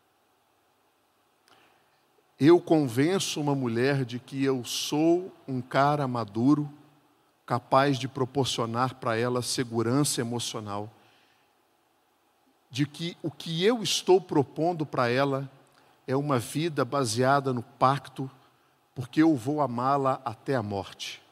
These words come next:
E aí essa mulher, ela entende esse pacto, ela aceita esse pacto, ela deixa o seu pai e a sua mãe, e aí nós podemos nos unir sexualmente.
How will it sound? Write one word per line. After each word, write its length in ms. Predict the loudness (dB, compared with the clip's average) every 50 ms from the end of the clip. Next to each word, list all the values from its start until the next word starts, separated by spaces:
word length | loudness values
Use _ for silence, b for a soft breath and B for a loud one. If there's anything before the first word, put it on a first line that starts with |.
| _ _ _ _ _ _ _ _ _ _ _ _ _ _ _ _ _ _ _ -8
E 120 | -4 -2
aí 200 | -2 0 0 0
essa 240 | -2 -2 -4 -6 -6
mulher, 460 | -4 -4 -4 -2 0 0 0 0 -2 -4 -14 -20 -20 _ _ _ _ _ _ _ _ _ _ -8
ela 320 | -6 -4 -2 -2 -2 -4 -6 -14 -20 _ _ _ _ _ _ _ _ -4
entende 640 | -2 -2 -2 -2 -4 -2 -2 0 0 -2 -2 -2 -2
esse 220 | -4 -4 -4 -6 -8
pacto, 520 | -6 -2 -2 -2 -2 -4 -10 -20 -20 -20 _ _ _ _ _ _ _ _ _ _ _ _ _ _ _ _ _ _ _ _ _ _ _ _ _ -4
ela 300 | -2 0 2 2 2 0
aceita 760 | -2 -6 -2 0 0 2 4 6 6 8 6 6 4 0 -2
esse 260 | -2 -2 -2 -4 -8 -8
pacto, 560 | -6 -2 -2 -2 -2 -4 -10 -18 -20 -20 -20 _ _ _ _ _ _ _ _ _ _ _ -4
ela 180 | -2 0 0 0
deixa 560 | 0 2 4 6 6 6 6 2 -2 -2 -4
o 60 | -4
seu 200 | -6 -4 -4 -4
pai 300 | -4 -4 -2 -2 0 0
e 60 | 0
a 40 | -4
sua 240 | -4 -6 -8 -8 -6
mãe, 320 | -6 -6 -8 -8 -8 -10 -14 _ _ _ _ _ _ _ _ _ _ _ _ _ _ _
e 140 | -2 0 2
aí 160 | 2 2 2
nós 240 | 2 0 0 -2 -2
podemos 840 | -4 -4 -6 -4 -2 -2 -2 -2 -2 -4 -4 -4 -4 -6 -8 -8 -12 -12
nos 360 | -10 -6 -4 -2 -2 -2 -2
unir 400 | -2 -4 -4 -2 -2 0 0 0
sexualmente. 960 | -2 -2 -4 -6 -6 -6 -10 -8 -6 -6 -6 -6 -8 -12 -14 -16 -18 -20 -20